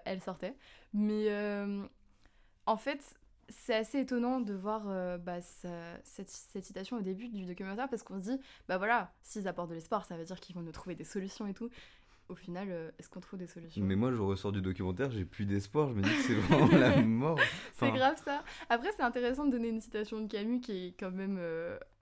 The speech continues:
Speaker 1: ah bah, qui a fait partie du monde arabe parce que, enfin, il est, il est franco-algérien,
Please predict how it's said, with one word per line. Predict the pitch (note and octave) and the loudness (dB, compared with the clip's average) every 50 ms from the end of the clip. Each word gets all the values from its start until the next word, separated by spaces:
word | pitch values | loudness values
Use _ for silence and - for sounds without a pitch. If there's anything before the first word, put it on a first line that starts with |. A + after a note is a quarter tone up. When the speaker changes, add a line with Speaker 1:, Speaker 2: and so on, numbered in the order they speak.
| _ _ - | _ _ -10
Speaker 1:
ah | F#3 F3+ E3+ | -10 -8 -8
bah, | D#3+ E3+ E3+ E3 E3 E3+ | -8 -8 -8 -8 -10 -10
qui | D#3+ F3+ | -10 -10
a | E3+ | -10
fait | - - | -10 -12
partie | E3 - D#3 - - A#3 | -14 -14 -16 -16 -10 -4
du | B3 C4 | -2 -2
monde | A#3 G3+ F3+ | 0 0 -2
arabe | D#3+ D#3+ E3+ F3+ F#3 F3+ | -4 -4 -4 -6 -6 -6
parce | F3 E3+ - - | -10 -12 -10 -10
que, | F#3 E3 D#3+ D#3+ | -8 -6 -6 -6
enfin, | D#3+ - E3+ D#3 D#3+ | -6 -8 -10 -8 -8
il | E3 E3 F3 E3 D#3+ | -8 -8 -8 -8 -8
est, | D#3 D3+ D#3+ - - - - - - _ | -10 -10 -12 -14 -18 -20 -20 -20 -14 _
il | - F#3+ F#3+ F#3 | -6 -4 -4 -4
est | F3+ | -4
franco-algérien, | F3 - - F#3 F3 - F#3 E3+ E3+ E3 E3+ E3 E3 E3 G3+ | -6 -6 -8 -8 -6 -4 -4 -6 -6 -6 -8 -8 -8 -8 -8